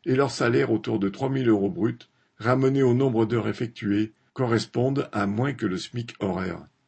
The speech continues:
Une charte sociale avait été signée par le cojop et les organisations syndicales en deux mille dix-huit, et un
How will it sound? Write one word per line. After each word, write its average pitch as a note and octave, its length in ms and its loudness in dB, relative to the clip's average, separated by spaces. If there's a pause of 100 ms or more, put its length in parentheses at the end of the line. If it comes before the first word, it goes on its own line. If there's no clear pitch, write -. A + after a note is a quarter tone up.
(560)
Une G#2 180 -2
charte C3 340 -2
sociale A2 560 -2 (260)
avait G#2+ 180 -2
été D3+ 340 4
signée C#3+ 340 -2
par A#2 160 -2
le G#2+ 120 0
cojop A2 580 0
et A2 60 0
les G#2 200 6
organisations G#2+ 680 -2
syndicales A#2 720 -4 (180)
en F#2 140 -6
deux G#2+ 100 2
mille C3+ 220 -2
dix-huit, F#2+ 520 -4 (560)
et A#2+ 160 6
un - 220 4